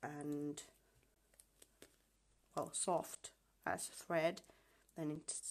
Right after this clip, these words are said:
kind of loses its softness, its fluffiness, and the lovely effect it has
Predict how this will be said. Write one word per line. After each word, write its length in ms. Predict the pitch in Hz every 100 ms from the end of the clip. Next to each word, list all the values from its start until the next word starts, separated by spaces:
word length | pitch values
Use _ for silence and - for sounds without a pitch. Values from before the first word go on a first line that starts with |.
| - -
kind 180 | 165
of 80 | 160
loses 520 | 170 175 175 170 175
its 200 | - -
softness, 680 | - - 156 - 190 190 - - _ _ _
its 160 | 170 - - - - - -
fluffiness, 680 | 185 170 - 160 170 185
and 140 | - 175 - - - - - - - _ _
the 80 | 175
lovely 380 | 165 165 165 165
effect 480 | 190 - - - -
it 140 | - -
has 320 | 156 - -